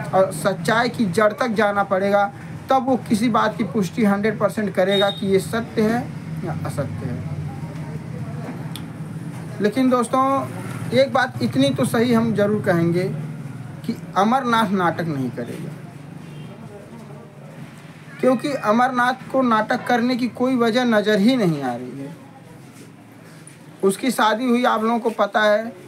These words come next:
तीन दिन के अंदर शादी भी हो गई, प्यार भी हो गया, विदाई भी हो गई। शादी हुए इतने दिन हो गए, एक बच्चा भी होने वाला है।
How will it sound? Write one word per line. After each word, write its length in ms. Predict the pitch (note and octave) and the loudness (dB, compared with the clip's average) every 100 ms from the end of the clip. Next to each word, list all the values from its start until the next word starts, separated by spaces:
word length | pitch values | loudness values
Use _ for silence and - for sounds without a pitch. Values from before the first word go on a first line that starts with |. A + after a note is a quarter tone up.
| - - - - A#3 | -18 -20 -18 -4 2
तीन 200 | A#3 A#3 | 4 6
दिन 160 | A#3 | 4
के 120 | A3 | 2
अंदर 220 | G#3+ G#3+ G#3 | 2 2 0
शादी 400 | G3+ F#3+ G3+ G#3+ | 2 2 2 2
भी 120 | G#3 | 2
हो 140 | G#3 | 4
गई, 120 | G#3+ | 2
प्यार 340 | G#3 G3+ F#3+ G#3 | 2 2 2 2
भी 140 | G#3 | 0
हो 100 | G3+ | 0
गया, 140 | G3+ G#3 | 0 0
विदाई 400 | F#3 F3 F#3 F3+ | 2 4 4 2
भी 160 | C#3+ | -2
हो 100 | C3 | -4
गई। 200 | A#2+ B2 C3+ - - - - - - - - - | -4 -8 -10 -16 -18 -18 -18 -18 -18 -18 -18 0
शादी 380 | G#3 A3 A3 B3+ | 2 4 4 4
हुए 340 | A#3 C4 C4+ | 6 6 4
इतने 260 | C4 A#3 B3+ | 4 2 0
दिन 200 | A#3 B3 | 2 2
हो 160 | A#3 A#3+ | 2 2
गए, 180 | B3+ | 2
एक 120 | A#3+ G#3+ | 2 2
बच्चा 320 | G#3+ - B3+ | 2 2 2
भी 120 | G#3 | 2
होने 280 | F3 D3+ C#3+ | 2 2 -2
वाला 300 | B2+ B2 B2 | -4 -4 -6
है। 220 | B2+ | -6